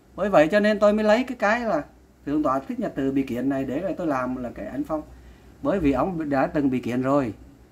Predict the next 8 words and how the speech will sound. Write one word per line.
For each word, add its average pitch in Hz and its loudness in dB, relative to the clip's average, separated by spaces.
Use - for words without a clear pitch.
Ra 160 4
tòa 131 2
nhiều 135 0
rồi. 135 2
Đó, 170 0
đây. 147 -2
Đây 131 -4
đó. 151 0